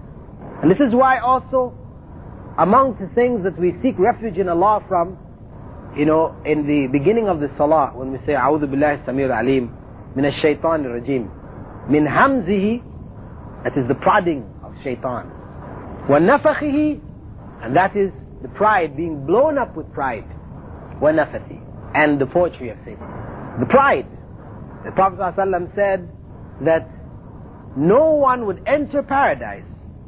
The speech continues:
who has a mustard seed's weight of pride in his heart. Because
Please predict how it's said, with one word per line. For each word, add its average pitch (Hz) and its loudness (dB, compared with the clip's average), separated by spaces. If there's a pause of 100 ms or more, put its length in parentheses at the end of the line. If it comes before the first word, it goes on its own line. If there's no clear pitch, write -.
(200)
who 135 0
has 160 2 (280)
a 139 -8
mustard 208 0 (140)
seed's 208 -2 (840)
weight 185 4 (440)
of 120 -8 (120)
pride 156 2
in 127 -6
his 117 -8
heart. - -16
Because 240 4